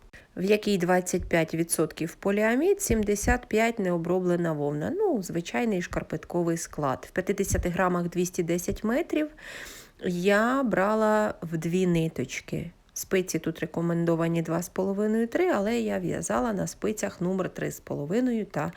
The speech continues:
чотири. Ну і ще я люблю біленький молочний колір, світлі такі кольори,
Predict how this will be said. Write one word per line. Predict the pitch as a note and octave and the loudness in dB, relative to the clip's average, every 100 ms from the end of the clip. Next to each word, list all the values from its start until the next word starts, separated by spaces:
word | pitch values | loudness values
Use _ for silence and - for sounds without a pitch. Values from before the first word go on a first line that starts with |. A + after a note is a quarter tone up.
| - - - - | -12 -16 -18 -12
чотири. | - G3 G3 A2+ G2+ - - _ - - - _ | -2 -2 0 -2 -2 -6 -12 _ -20 -20 -20 _
Ну | F#4 G#4 | 4 6
і | E4+ | 6
ще | - D4 | 6 6
я | D4+ C4 | 6 6
люблю | A3+ G#3 G3 B3 | 6 2 2 2
біленький | G3 F#3+ G3 A#3+ A#3 - D3+ | 4 6 6 4 2 -2 -2
молочний | E3+ F3 F#3 A#3 B3 A3+ A3 G#3 | 2 2 4 4 2 2 2 2
колір, | - G#3+ G#3+ G#3 G3 F#3 F3+ - - | 4 6 8 8 4 4 2 0 0
світлі | - G#3 G#3+ G#3 F3 | 0 2 0 2 0
такі | E3+ E3+ E3+ | 0 -2 -2
кольори, | E3+ F3 E3+ E3+ F#3 C#4+ | -2 2 4 4 4 2